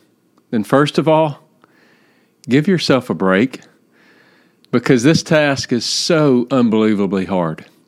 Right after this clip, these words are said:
But if we can figure out how to make it more simple and to effectively develop people, then things get done. We can delegate tasks and jobs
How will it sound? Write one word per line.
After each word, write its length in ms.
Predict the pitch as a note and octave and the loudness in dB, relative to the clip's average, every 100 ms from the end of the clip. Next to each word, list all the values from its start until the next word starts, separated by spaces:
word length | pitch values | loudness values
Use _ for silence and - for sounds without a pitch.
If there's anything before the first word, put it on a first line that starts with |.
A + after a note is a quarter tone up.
| _ - - - _ _ _ | _ -20 -20 -20 _ _ _
But 120 | - | 2
if 100 | C3 | 2
we 100 | - | 4
can 160 | F#3+ A#3 | 2 2
figure 360 | - G3 E3 E3 | 0 0 2 0
out 180 | C3+ | -2
how 540 | - - C#3 D3 D3 D3+ D3 | -4 -4 -2 0 0 0 -2
to 120 | C3+ | -2
make 360 | A#2+ B2 B2+ | 2 2 2
it 120 | B2 - | -2 -2
more 220 | A#2+ G2+ | -2 -2
simple 640 | - - D3+ D3+ D3 C#3 _ - _ _ _ - | -2 0 0 0 -2 -4 _ -20 _ _ _ -6
and 180 | A#2 G#2 | -4 -2
to 120 | A#2+ | -2
effectively 720 | G2+ - C#3+ C#3+ D#3+ C#3+ C#3 | -2 2 0 2 -2 0 -2
develop 480 | A#2 G2 A2 B2+ C3 | 0 0 0 0 -2
people, 400 | C#3+ C3+ D#3 D3 _ _ _ _ _ _ _ _ _ | -2 -2 -2 -6 _ _ _ _ _ _ _ _ _
then 180 | - C3 | 0 2
things 380 | A#2+ D#3+ G#3+ F#3 | 2 2 2 0
get 240 | F3 F3+ | 0 0
done. 340 | D3+ D#3 A#2+ D#2+ _ _ _ _ - - _ _ | 2 2 0 -4 _ _ _ _ -20 -20 _ _
We 100 | D#3+ | 0
can 180 | D3+ D3+ | 2 2
delegate 640 | B2 D3 E3 D#3 C3+ - | 4 2 2 2 0 -2
tasks 640 | - C#3 C#3+ D3+ D3 - - - | -2 0 2 0 -2 -6 -12 -8
and 240 | A2 G2 | -4 -2
jobs 800 | G2+ B2 B2+ C3 B2+ B2 - - | 0 2 2 2 0 -4 -8 -10